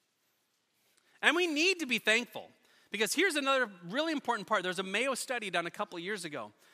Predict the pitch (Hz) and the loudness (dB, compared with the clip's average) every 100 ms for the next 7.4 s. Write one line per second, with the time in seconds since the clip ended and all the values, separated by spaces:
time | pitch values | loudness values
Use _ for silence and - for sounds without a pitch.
0 | - - _ 190 - 262 294 254 220 180 | -20 -20 _ -4 2 4 4 4 4 4
1 | 214 208 - - 214 - 262 262 247 - | 2 2 -2 0 0 0 -2 -8 -14 -16
2 | 151 208 214 196 - 139 143 - - _ | -2 0 2 -2 -6 -6 -8 -16 -20 _
3 | 170 202 - 262 254 240 214 208 214 175 | -2 2 4 2 2 -2 -2 0 -2 -4
4 | - 240 240 - 170 160 175 208 240 233 | -2 -2 -2 -2 -4 -2 -2 -2 -4 -6
5 | 165 226 262 240 - 254 214 208 185 196 | -2 0 0 -4 -4 -2 -2 -2 -2 -2
6 | - - _ _ _ _ _ 202 202 - | -8 -20 _ _ _ _ _ 4 4 -2
7 | 107 - - | -4 -2 -2